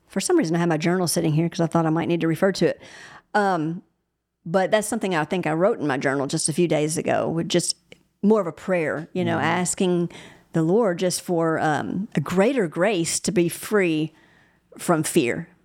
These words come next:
Speaker 2: Yep. And, I mean, the, the Word of God talks about, "Seek first the kingdom of heaven and all of his righteousness, and all of these things will be added unto
Speaker 1: Mm-hmm.
Speaker 2: you." But there's a, there's a thing, we gotta seek first the kingdom. And what is the kingdom? The kingdom is selflessness. The
Speaker 1: Mm-hmm.
Speaker 2: kingdom is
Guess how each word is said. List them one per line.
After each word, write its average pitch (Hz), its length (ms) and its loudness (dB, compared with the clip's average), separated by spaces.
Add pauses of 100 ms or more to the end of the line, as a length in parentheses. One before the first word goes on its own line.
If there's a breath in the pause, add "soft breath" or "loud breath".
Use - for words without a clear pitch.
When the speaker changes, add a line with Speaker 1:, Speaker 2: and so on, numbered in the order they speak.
(120)
Speaker 2:
Yep. 104 260 -8 (680 soft breath)
And, 165 260 -2
I 139 120 -2
mean, 131 300 0 (480)
the, 123 260 2
the 120 240 -4
Word 120 200 4
of 113 120 0
God 120 260 2
talks 113 260 0
about, 113 440 0
"Seek 123 300 0
first 117 300 2
the - 60 -6
kingdom 110 320 0
of 101 80 0
heaven 117 240 2
and 104 160 0
all 120 320 0
of 104 80 -6
his 104 160 -4
righteousness, 107 560 -2
and 107 80 -2
all 123 260 2
of 117 120 0
these 117 160 -2
things 120 240 0
will 104 80 2
be 104 100 2
added 104 240 2
unto 120 240 2
Speaker 1:
Mm-hmm. - 240 0
Speaker 2:
you." 160 60 -4 (280 loud breath)
But 131 200 4
there's 117 240 0
a, 113 60 0 (100)
there's 113 240 0
a 117 60 -2
thing, 123 180 2
we 107 80 2
gotta 110 120 2
seek - 300 -2
first 113 320 0
the 110 80 -6
kingdom. 107 400 0
And 101 120 2
what 123 140 4
is 127 120 0
the 113 80 -2
kingdom? 117 380 0
The 101 60 -4
kingdom 139 360 2
is 98 80 0
selflessness. - 720 -4 (240 loud breath)
The 110 100 -2
Speaker 1:
Mm-hmm. 156 80 -2
Speaker 2:
kingdom 143 360 2
is 107 360 0